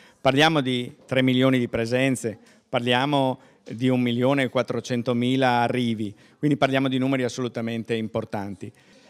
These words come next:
Però bisogna che ci rendiamo conto che il turista che soggiorna a Mestre deve avere di fronte una città ospitale.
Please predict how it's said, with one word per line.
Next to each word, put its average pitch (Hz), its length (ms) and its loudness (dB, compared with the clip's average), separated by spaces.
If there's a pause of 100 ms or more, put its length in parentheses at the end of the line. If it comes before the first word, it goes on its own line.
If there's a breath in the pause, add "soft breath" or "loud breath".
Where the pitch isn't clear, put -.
(260 soft breath)
Però 190 300 4
bisogna 165 340 -2
che 143 120 -4
ci 143 120 -6
rendiamo 147 320 -4
conto 139 400 -4
che 156 160 -6
il 127 340 -6
turista 135 680 -6
che 143 160 -6
soggiorna 127 460 -6
a 156 40 -6
Mestre 127 380 -8
deve 160 140 -6
avere 143 200 -4
di 147 80 -8
fronte 135 240 -10
una 123 100 -8
città 123 240 -10
ospitale. 113 680 -12